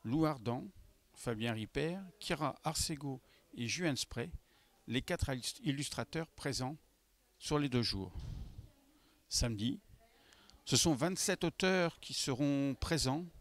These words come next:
pour dédicacer leurs livres. Pendant le temps, pendant ce, pendant ce temps,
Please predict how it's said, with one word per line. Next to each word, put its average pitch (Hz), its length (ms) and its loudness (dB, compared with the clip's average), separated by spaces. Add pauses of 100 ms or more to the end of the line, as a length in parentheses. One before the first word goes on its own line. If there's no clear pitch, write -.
(120)
pour 127 120 4
dédicacer 147 840 0
leurs 117 180 -4
livres. 143 420 -8 (1000)
Pendant 151 240 4
le 156 140 2
temps, 175 320 0 (880)
pendant 160 180 2
ce, - 140 -6 (520)
pendant 160 220 0
ce 165 120 2
temps, 139 280 -4